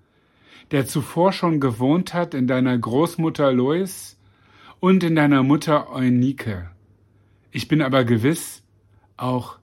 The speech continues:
in dir. Ihr Lieben, ich grüße euch zu einer neuen Folge von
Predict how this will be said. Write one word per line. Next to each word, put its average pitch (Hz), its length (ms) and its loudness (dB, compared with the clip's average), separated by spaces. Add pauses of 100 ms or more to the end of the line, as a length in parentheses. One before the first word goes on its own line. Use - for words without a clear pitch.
(280)
in 117 240 -6
dir. 101 420 -6 (1400)
Ihr 165 120 2
Lieben, 185 200 6
ich 147 120 2
grüße 190 340 0
euch 113 200 -4
zu - 100 -4
einer 139 180 0
neuen 190 280 2
Folge 202 400 0
von 131 460 -2